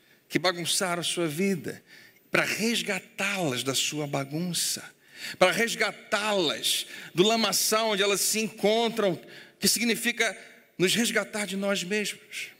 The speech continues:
nos libertar de nós mesmos, porque se vamos ser hone-, honestos,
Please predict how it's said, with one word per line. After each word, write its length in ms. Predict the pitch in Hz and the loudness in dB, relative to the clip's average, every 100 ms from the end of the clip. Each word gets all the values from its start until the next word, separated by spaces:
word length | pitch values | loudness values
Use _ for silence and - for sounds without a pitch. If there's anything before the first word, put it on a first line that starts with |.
| _ _ _ - - | _ _ _ -20 -2
nos 120 | 165 | 2
libertar 560 | 202 220 214 - 226 202 | 4 2 0 -2 -2 -2
de 120 | 190 | 0
nós 320 | 196 214 208 | 2 2 0
mesmos, 300 | 202 214 180 | 0 0 -2
porque 180 | 196 214 | -4 -2
se 140 | - | -2
vamos 280 | 202 226 220 | 0 0 0
ser 100 | 226 | 0
hone-, 260 | 208 202 196 | 2 0 0
honestos, 580 | 180 190 208 - 185 | 0 2 0 -2 -6